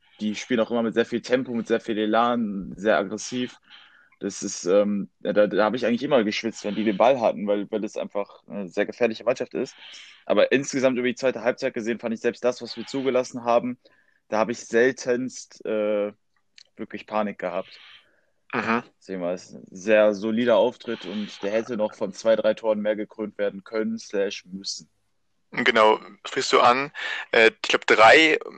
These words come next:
Speaker 2: mindestens zwei Chancen von, äh, von Winsheimer, die ja quasi Sitter waren. Vor allem der, der Querpass von Terodde. Ähm, es fragen sich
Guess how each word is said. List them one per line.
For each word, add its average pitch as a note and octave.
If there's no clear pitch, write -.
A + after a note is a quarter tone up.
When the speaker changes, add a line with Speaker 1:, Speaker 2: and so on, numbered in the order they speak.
Speaker 2:
mindestens C#3+
zwei C3+
Chancen A#2
von, G#2+
äh, G#2
von A2
Winsheimer, A2
die A#2
ja A2+
quasi A2+
Sitter A2
waren. G#2+
Vor B2+
allem C3+
der, C3
der C3+
Querpass C#3
von A2+
Terodde. A2+
Ähm, A2+
es -
fragen F3+
sich F3+